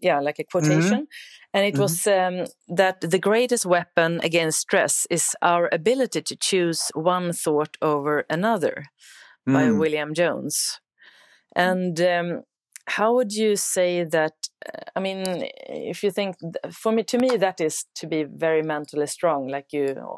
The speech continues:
Speaker 1: also talked about. Uh, what do you think is the, um, how much do you need to train when it comes to mental training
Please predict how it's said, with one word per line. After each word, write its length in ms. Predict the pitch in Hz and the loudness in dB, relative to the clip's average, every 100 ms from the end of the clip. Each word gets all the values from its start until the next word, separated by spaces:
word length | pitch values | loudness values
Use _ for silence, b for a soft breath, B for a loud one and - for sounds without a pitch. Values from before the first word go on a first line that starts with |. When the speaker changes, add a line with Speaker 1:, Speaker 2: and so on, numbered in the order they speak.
| - | -6
Speaker 1:
also 220 | - 151 151 | -6 -4 -6
talked 320 | - 180 - | -4 -4 -2
about. 340 | 143 90 - - b b b b b | -2 -2 -6 -20 b b b b b
Uh, 220 | 170 170 | 0 0
what 320 | - - 214 247 | -2 -6 -6 -4
do 100 | 311 | -6
you 80 | |
think 340 | 294 208 196 175 | -4 -4 -4 -4
is 220 | 170 - | -6 -4
the, 280 | - 156 151 | -2 0 0
um, 420 | 143 139 - 65 - _ _ | -2 -8 -16 -16 -20 _ _
how 160 | - 214 | -8 -2
much 320 | 220 220 - | -2 -4 -10
do 100 | 202 | -6
you 200 | 196 196 | -4 -2
need 360 | 180 175 175 160 _ | -4 -6 -8 -10 _
to 400 | - 175 170 160 - _ _ | -8 -4 -2 -4 -8 _ _
train 760 | - 214 214 170 147 147 151 - _ | -8 -2 -2 -2 -4 -10 -14 -18 _
when 220 | 160 160 | -6 -6
it 60 | |
comes 200 | 156 156 156 | -4 -8 -6
to 60 | |
mental 280 | 160 151 151 | -6 -6 -8
training 460 | - 147 143 143 | -6 -6 -4 -10